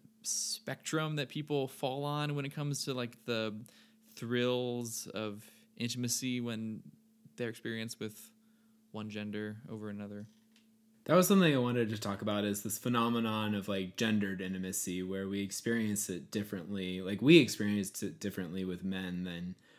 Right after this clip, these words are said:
Speaker 2: women. Um, you know, you, you've both mentioned that, and that's my experience too. Um, yeah, like, I, it, it has, <laughs> like you said, bothered me before. Like, it, it's hard to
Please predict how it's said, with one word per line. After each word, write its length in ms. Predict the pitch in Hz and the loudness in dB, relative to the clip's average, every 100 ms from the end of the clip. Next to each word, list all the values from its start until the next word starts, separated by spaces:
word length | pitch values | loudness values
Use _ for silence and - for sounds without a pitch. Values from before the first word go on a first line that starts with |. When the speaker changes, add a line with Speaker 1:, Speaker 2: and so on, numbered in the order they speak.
| _ | _
Speaker 2:
women. 640 | - 107 95 87 87 87 95 - - - | -4 -2 -2 -4 -4 -6 -8 -14 -20 -6
Um, 540 | 104 95 90 90 92 - _ _ _ | -4 -4 -4 -4 -6 -8 _ _ _
you 120 | 113 | -2
know, 60 | 104 | 0
you, 200 | 101 104 | 2 0
you've 220 | 113 107 | 0 -2
both 220 | 107 101 - | -2 -2 -2
mentioned 360 | 98 92 95 | -4 -2 -4
that, 260 | 92 92 73 | -4 -4 -6
and 160 | 98 | -6
that's 220 | 98 95 104 | -4 -6 -6
my 100 | 95 | -4
experience 600 | 98 - 92 90 80 - | -6 -6 -6 -6 -8 -8
too. 380 | - 98 92 90 _ - - - _ _ | -4 -4 -4 -8 _ -20 -20 -20 _ _
Um, 560 | 120 117 110 101 98 98 - _ _ _ _ _ _ _ _ _ _ _ _ _ _ _ _ | 2 2 2 2 0 -2 -10 _ _ _ _ _ _ _ _ _ _ _ _ _ _ _ _
yeah, 240 | - 190 139 | 10 12 12
like, 320 | 123 120 107 | 8 4 2
I, 260 | 123 156 143 - | 6 6 6 6
it, 360 | 160 147 123 - _ | 8 8 4 -4 _
it 160 | 156 139 | 2 4
has, 380 | 147 147 135 - 135 165 - - | 6 6 6 0 0 2 0 -8
<laughs> 400 | _ _ _ _ | _ _ _ _
like 160 | 143 139 | 2 4
you 60 | |
said, 260 | 135 131 110 - _ | 4 4 2 -6 _
bothered 380 | 117 117 131 139 | 0 4 4 4
me 120 | 143 | 4
before. 380 | 147 156 170 170 | 2 2 6 8
Like, 320 | 156 113 104 | 8 6 2
it, 460 | - 127 120 113 - _ | 0 2 2 0 -4 _
it's 300 | 127 - - - | -2 0 -4 -6
hard 360 | - 139 135 131 | 2 4 4 0
to 440 | - 131 123 123 | 0 4 4 2